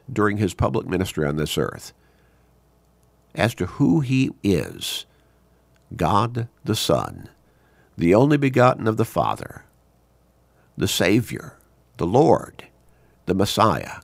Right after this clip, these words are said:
come to earth, the fulfillment of the Old Testament prophecies of the coming Savior.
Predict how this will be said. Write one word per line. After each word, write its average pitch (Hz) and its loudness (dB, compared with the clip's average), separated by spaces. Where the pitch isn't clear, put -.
come 87 -2
to - -2
earth, - -6
the 123 0
fulfillment 151 0
of 92 -4
the 98 2
Old 113 2
Testament 104 -4
prophecies - -2
of 82 -4
the 80 -2
coming 78 -4
Savior. - -4